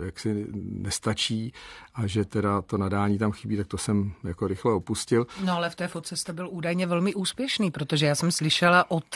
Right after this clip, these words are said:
Speaker 2: jiné naší renomované fotografky, že jste vítězil na nejrůznějších soutěžích, že jste se jich účastnil pravidelně.
Speaker 1: No, mě to hrozně bavilo, ale pak jsem se tím začal seriózně zabývat a začal jsem o tom přemýšlet.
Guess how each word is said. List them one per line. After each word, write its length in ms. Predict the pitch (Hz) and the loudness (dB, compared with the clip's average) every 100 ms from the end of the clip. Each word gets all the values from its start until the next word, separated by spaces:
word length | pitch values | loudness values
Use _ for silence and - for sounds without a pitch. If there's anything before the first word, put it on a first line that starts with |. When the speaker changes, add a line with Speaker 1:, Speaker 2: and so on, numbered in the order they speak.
| - | -4
Speaker 2:
jiné 480 | 143 160 160 143 151 | 2 4 4 2 0
naší 380 | 180 143 - 170 | 0 -2 -2 0
renomované 580 | 170 170 170 170 175 190 | 2 2 4 4 2 0
fotografky, 640 | - 170 170 170 - 185 | -2 -4 0 -2 -2 -2
že 120 | 180 | -2
jste 200 | - 202 - - - | -2 -2 -4 -10 -2
vítězil 500 | 147 165 180 180 185 | 2 4 4 4 4
na 120 | 185 | 4
nejrůznějších 760 | 170 160 156 170 180 - 220 - | 2 2 0 -2 -2 -4 -6 -4
soutěžích, 600 | 156 147 147 139 156 175 | -2 -2 -2 0 -2 0
že 120 | 165 | 0
jste 160 | - 165 | 0 0
se 140 | 165 | 0
jich 180 | 139 - | -2 -4
účastnil 560 | 151 - 170 - 180 | -6 -4 -4 0 -2
pravidelně. 720 | 175 180 170 175 175 175 170 175 _ - - - | 0 -2 0 0 0 -2 -6 -10 _ -20 -20 0
Speaker 1:
No, 200 | 120 - | 0 4
mě 160 | 131 139 | 6 6
to 140 | 185 | 6
hrozně 300 | 160 160 165 | 6 6 6
bavilo, 580 | 139 101 110 110 123 143 - - - - | 4 4 4 6 6 4 0 -16 -14 -2
ale 300 | 120 131 123 _ - | 2 2 0 _ -6
pak 200 | 123 - | -4 2
jsem 160 | 143 | 2
se 140 | - 139 | 4 2
tím 160 | 151 | 2
začal 320 | 131 117 143 | 0 2 0
seriózně 460 | 135 123 123 123 143 | 2 2 2 2 2
zabývat 540 | 123 98 101 104 113 | 0 0 2 2 0
a 40 | 120 | -2
začal 280 | 101 - 110 | -2 -2 0
jsem 180 | 123 | 0
o 40 | 113 | 0
tom 140 | 139 | -2
přemýšlet. 680 | 139 120 104 87 - 80 82 | -2 0 2 0 -4 -4 -6